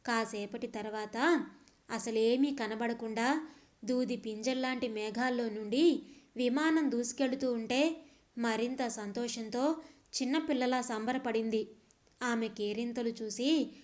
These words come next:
ప్రేమగా భార్య చేతిని తన చేతుల్లోకి తీసుకుంటూ, "పిచ్చి మధు, ఇంక నుండి నీకు ఏ ఆనందాన్ని చేజారనీయను. ఇప్పటికే చాలా కోల్పోయాం. నువ్వు నా ప్రాణానివిరా" అంటూ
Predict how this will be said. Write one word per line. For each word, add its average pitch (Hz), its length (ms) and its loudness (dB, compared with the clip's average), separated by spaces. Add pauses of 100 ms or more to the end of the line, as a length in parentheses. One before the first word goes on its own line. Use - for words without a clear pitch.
(220)
ప్రేమగా 226 760 0 (300)
భార్య 220 400 2
చేతిని 240 600 2 (200)
తన 226 220 0
చేతుల్లోకి 247 540 0
తీసుకుంటూ, 226 840 2 (680)
"పిచ్చి 240 320 -2
మధు, 214 540 0 (380)
ఇంక 226 220 -2
నుండి 226 560 2 (300)
నీకు 262 280 2
ఏ 226 200 6
ఆనందాన్ని 277 680 4 (100)
చేజారనీయను. 226 680 2 (520)
ఇప్పటికే 262 520 0
చాలా 247 440 2
కోల్పోయాం. 233 680 2 (440)
నువ్వు 247 180 0
నా 233 160 0
ప్రాణానివిరా" 226 960 4 (440)
అంటూ 240 460 2